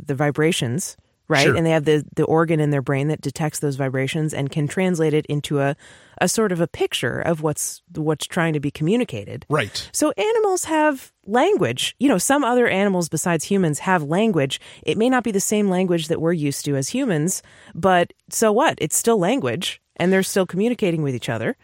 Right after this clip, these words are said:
Speaker 2: Well, it makes sense. I mean, since bats are such a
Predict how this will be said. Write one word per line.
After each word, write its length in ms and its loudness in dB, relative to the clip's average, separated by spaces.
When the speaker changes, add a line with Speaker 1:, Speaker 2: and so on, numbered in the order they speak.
Speaker 2:
Well, 140 2
it 40 -2
makes 220 0
sense. 380 -2
I 100 -2
mean, 200 0
since 280 -2
bats 580 -2
are 480 0
such 520 -2
a 600 -2